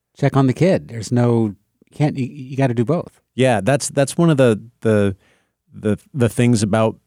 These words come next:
Speaker 2: parenthood that she's trying to highlight here is that, she, you know, you pulled in different directions in ordinary life.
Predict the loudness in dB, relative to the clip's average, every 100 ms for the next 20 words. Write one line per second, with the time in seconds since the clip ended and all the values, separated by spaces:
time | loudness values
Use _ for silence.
0 | -6 -2 0 0 -2 -4 -4 -4 -2 -2
1 | 0 -2 0 0 0 -2 -4 -4 -4 -6
2 | -6 -4 -2 -2 -6 -14 -8 -6 -2 -2
3 | 0 0 0 -2 -2 -2 -2 -2 -2 -2
4 | -4 -8 _ _ _ _ -4 0 0 0
5 | 0 0 0 -2 -2 -6 -20